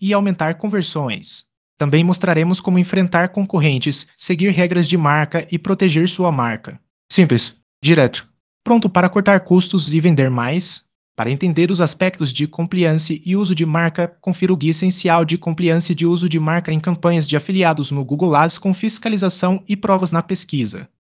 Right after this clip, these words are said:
Principais aprendizados: você reduz o C P C ao proteger sua marca com brand bidding e seu índice de qualidade melhora com anúncios mais relevantes. Você aumenta conversões.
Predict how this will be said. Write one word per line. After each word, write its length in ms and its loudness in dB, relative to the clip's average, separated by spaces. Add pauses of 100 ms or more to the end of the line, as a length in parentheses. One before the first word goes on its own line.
(160)
Principais 600 0
aprendizados: 720 0
você 280 -2
reduz 340 0
o 60 0
C 120 -2
P 140 -4
C 160 0
ao 160 2
proteger 480 0
sua 240 -4
marca 320 -2
com 180 -2
brand 220 0
bidding 340 0
e 60 0
seu 220 0
índice 320 0
de 120 -2
qualidade 560 0
melhora 380 0
com 220 -2
anúncios 340 -4
mais 280 -2
relevantes. 540 0
Você 280 -2
aumenta 360 0
conversões. 760 -2